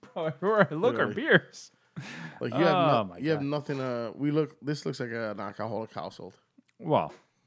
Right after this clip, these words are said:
Speaker 2: It's
Speaker 1: you're,
Speaker 2: 'cause it is. Ah,
Speaker 1: you're
Speaker 2: ah,
Speaker 1: here,
Speaker 2: ah,
Speaker 1: so.
Speaker 2: ah.
Speaker 1: Ah, ah.
Speaker 2: Fuck you.
Speaker 1: Ah, ah.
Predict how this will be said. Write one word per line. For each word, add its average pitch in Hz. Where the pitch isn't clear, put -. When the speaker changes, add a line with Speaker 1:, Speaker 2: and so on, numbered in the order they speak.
Speaker 2:
It's 175
Speaker 1:
you're, 160
Speaker 2:
'cause 131
it 123
is. 156
Ah, 143
Speaker 1:
you're 170
Speaker 2:
ah, 151
Speaker 1:
here, 131
Speaker 2:
ah, 135
Speaker 1:
so. 98
Speaker 2:
ah. 92
Speaker 1:
Ah, 156
ah. 143
Speaker 2:
Fuck -
you. 110
Speaker 1:
Ah, 160
ah. 147